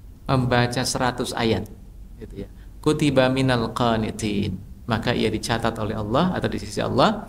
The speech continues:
sebagai orang yang qanit, orang yang taat, yang patuh, gitu, ya. "Wa man qama bi alfi ayatin," dan barang siapa yang qiyamul lail dengan membaca seribu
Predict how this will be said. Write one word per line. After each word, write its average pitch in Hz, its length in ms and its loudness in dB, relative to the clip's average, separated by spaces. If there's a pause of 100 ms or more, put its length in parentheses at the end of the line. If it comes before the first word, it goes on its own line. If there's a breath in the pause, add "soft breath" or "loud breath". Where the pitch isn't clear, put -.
sebagai 123 560 0
orang 120 320 -2
yang 131 240 0
qanit, 127 400 -2 (240)
orang 120 240 2
yang 110 240 0
taat, - 320 -2 (400)
yang 98 240 -12
patuh, 117 320 2 (160)
gitu, - 160 -8
ya. - 60 -10 (840 soft breath)
"Wa 151 240 8
man 156 320 8
qama 160 320 8
bi 135 160 4
alfi 160 480 4
ayatin," 127 800 4 (160)
dan 123 160 0
barang 120 240 2
siapa 127 800 0
yang 113 320 -2 (1040)
qiyamul 135 320 4
lail 104 320 4 (320)
dengan 117 320 0
membaca 120 320 2
seribu 139 640 2